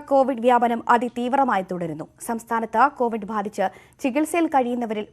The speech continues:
പതിനെട്ട് ശതമാനത്തിലധികവും തിരുവനന്തപുരത്ത് നിന്ന് ഉള്ളവരാണ്. മുപ്പത് ശതമാനത്തിൽ അധികമാണ് തിരുവനന്തപുരത്ത് കോവിഡ് ബാധിച്ച് മരിച്ചത്.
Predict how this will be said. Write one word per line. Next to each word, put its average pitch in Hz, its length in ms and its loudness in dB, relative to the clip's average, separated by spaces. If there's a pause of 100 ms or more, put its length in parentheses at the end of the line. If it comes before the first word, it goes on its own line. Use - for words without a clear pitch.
പതിനെട്ട് 277 360 0
ശതമാനത്തിലധികവും 220 960 -4 (320)
തിരുവനന്തപുരത്ത് 269 680 0
നിന്ന് 180 160 -6 (100)
ഉള്ളവരാണ്. 170 420 -10 (480)
മുപ്പത് 240 280 0
ശതമാനത്തിൽ 247 580 -2
അധികമാണ് 226 460 -2 (260)
തിരുവനന്തപുരത്ത് 254 680 0 (180)
കോവിഡ് 233 340 -2
ബാധിച്ച് 180 280 -8 (120)
മരിച്ചത്. 160 340 -10